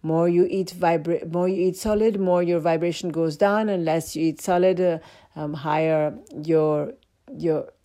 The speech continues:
your goes your vibration. That's what a lot of religions do with, um,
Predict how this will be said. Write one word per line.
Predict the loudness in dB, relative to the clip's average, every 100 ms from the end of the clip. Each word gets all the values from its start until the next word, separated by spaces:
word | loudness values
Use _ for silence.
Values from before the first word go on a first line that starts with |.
| _
your | -6 -2
goes | -2 0
your | -2 0
vibration. | 0 2 0 0 -2
That's | -4 0
what | -2 0
a |
lot | -2 -4
of | -8 _
religions | -6 -6 -6 -8 -2
do | 2 4 4
with, | -2 -4 -8 -10 -20 _ -12
um, | -10 -10 -12